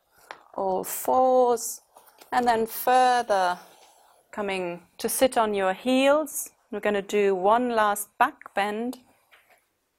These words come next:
Camel pose, you have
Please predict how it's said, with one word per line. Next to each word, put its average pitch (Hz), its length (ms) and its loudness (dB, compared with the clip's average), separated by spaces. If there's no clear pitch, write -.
Camel 277 440 4
pose, 247 600 2
you 226 140 -4
have 208 240 0